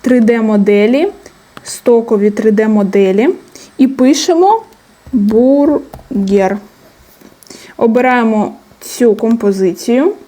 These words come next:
робимо її трошки ширшою. Бургер ми вже показували крупним планом на першому кадрі, тому тут ми зробимо акцент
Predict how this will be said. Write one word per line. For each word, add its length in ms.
робимо 460
її 300
трошки 500
ширшою. 880
Бургер 480
ми 120
вже 160
показували 800
крупним 460
планом 420
на 100
першому 500
кадрі, 320
тому 340
тут 380
ми 160
зробимо 640
акцент 640